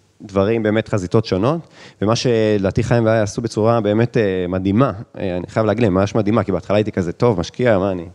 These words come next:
כאילו, מה אני, בוא, בוא נחשוב, מה אני אומר", ו-, וככה היה כזה, והם עשו עבודה מאוד טובה לגרום להרגיש בנוח, של, אה, "אוקיי, עזוב, הנה העבודה האמיתית, אנחנו איתך, אנחנו חלק מהצוות, אנחנו כבר ב-, בטוב וברע",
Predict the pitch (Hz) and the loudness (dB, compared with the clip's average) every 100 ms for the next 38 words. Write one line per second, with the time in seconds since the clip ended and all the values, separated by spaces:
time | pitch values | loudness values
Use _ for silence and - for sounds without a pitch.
0 | _ - - - - - - 98 92 87 | _ -20 -20 -20 -20 -20 -10 -4 -4 0
1 | 110 113 107 101 95 95 104 98 104 - | 2 4 4 2 0 0 -2 -2 -6 -2
2 | 135 135 107 101 90 123 147 95 95 90 | 0 2 2 0 0 2 2 2 0 0
3 | - - - - 92 98 95 101 110 107 | -2 -4 -8 -8 -8 -2 2 2 2 0
4 | 95 95 85 85 85 - - - _ 95 | 2 0 0 -4 -8 -16 -20 -20 _ -6
5 | 90 - 147 127 143 135 139 113 131 104 | -4 0 2 4 4 4 2 2 2 2
6 | 120 123 104 104 95 104 110 85 - 92 | 2 2 0 -2 0 2 2 0 -2 0
7 | 90 87 85 87 - 110 90 113 104 113 | 2 0 0 -2 0 0 2 2 2 2
8 | 98 101 101 95 95 104 131 127 - 117 | 2 2 2 0 -2 -2 0 2 2 0
9 | 117 98 139 131 113 92 123 95 85 95 | -4 0 0 2 0 2 2 0 -2 -2
10 | 120 127 104 110 104 98 98 98 123 120 | 0 0 2 2 2 0 -2 -2 0 2
11 | 101 98 | 2 0